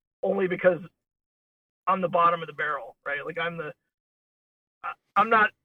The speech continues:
I'm definitely not that nerdy, uh, of a comic book guy, but I like comic books, and I like Marvel comics, and I like, I, and I have kids,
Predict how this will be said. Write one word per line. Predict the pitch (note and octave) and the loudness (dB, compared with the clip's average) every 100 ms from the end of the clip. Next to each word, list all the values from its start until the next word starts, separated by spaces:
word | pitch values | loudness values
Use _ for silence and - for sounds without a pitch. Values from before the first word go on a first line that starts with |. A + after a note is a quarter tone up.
| - | -4
I'm | F3+ F#3 | -2 4
definitely | B3 A3+ G#3+ | 2 2 -4
not | F#3+ F#3+ F3 | -2 -2 -4
that | E3+ E3 D#3 | -6 -8 -6
nerdy, | E3 E3+ D#3+ D3+ _ - | -8 -8 -10 -12 _ -12
uh, | C#3+ C3+ C#3 | -10 -8 -10
of | |
a | C#3+ | -8
comic | D#3 D#3+ | -6 -4
book | E3 D#3 | -4 2
guy, | F3+ | 2
but | F3 D3+ | 2 2
I | |
like | E3+ E3 | 0 0
comic | D#3+ E3 | -4 -4
books, | D#3 D#3 | -6 -8
and | D#3 | -6
I | D3+ | -6
like | D3 | -6
Marvel | D3 C#3+ D3+ | -8 -8 -8
comics, | D3+ D3 D3 - | -6 -6 -6 -8
and | C#3+ | -6
I | |
like, | D3 D3+ _ - | -4 -4 _ -10
I, | D3 D3 G3 | -10 -4 4
and | F#3 | 6
I | F3+ | 6
have | F#3+ | 4
kids, | - D#4 E3+ E3+ | 4 4 4 0